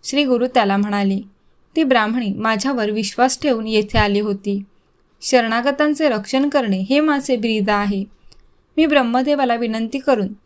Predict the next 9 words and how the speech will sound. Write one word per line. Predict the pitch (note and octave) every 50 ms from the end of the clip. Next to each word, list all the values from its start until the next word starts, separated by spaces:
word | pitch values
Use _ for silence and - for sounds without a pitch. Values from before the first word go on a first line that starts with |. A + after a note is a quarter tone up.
| - _ _ _ _ _ _ _ -
त्याच्या | C#4+ D4+ D4+ C4 B3+ G#3 F#3+
पुढील | - - - A#3+ B3 A#3+ C#4 C#4+ C#4
जन्मांतील | C4+ D4+ D4 C#4+ C#4+ D4+ D4+ D4 C4 B3 A3 G#3 G3+ -
तीस | C4 C#4+ C4+ -
वर्षे | D4 C#4+ C4+ C4 - - G#3 - - -
उधार | - A#3+ G#3 A#3 A#3+ A#3
मागून | A3+ A3 G#3+ G#3+ A3 A3 A3
घेतली | G3+ A3 G3+ G3 - G3+ G#3
आहेत." | G#3 G#3 G3+ G3+ G3+